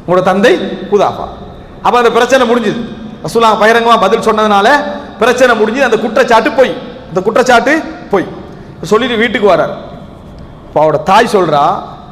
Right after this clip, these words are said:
"மா ரஅய்து வலதன் அஅக்க மின்க்." உன்னை விட பெற்றோர்களை நோவினை செய்யக்கூடிய ஒரு பிள்ளையை நான் பார்த்ததில்லை, பிள்ளையை நான் பார்த்ததில்லை. அ-, அமீன், அப்துல்லாவே, நீங்க வந்து,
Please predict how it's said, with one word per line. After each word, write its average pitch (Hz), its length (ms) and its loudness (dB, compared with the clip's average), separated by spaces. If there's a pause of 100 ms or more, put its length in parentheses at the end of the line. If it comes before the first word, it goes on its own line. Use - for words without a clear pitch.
(600)
"மா 214 380 2
ரஅய்து 208 500 -2
வலதன் 190 420 0 (120)
அஅக்க - 380 0
மின்க்." 160 380 -4 (840)
உன்னை 269 420 0
விட 254 160 2
பெற்றோர்களை 240 760 2
நோவினை 233 340 2
செய்யக்கூடிய 208 720 0
ஒரு 170 540 -2
பிள்ளையை 214 300 0
நான் 165 140 -2
பார்த்ததில்லை, 151 480 -4 (1200)
பிள்ளையை 226 640 2 (120)
நான் 220 220 0
பார்த்ததில்லை. 202 540 0 (800)
அ-, 170 100 0
அமீன், 226 360 0 (440)
அப்துல்லாவே, 196 600 2 (600)
நீங்க 233 360 0
வந்து, 226 420 2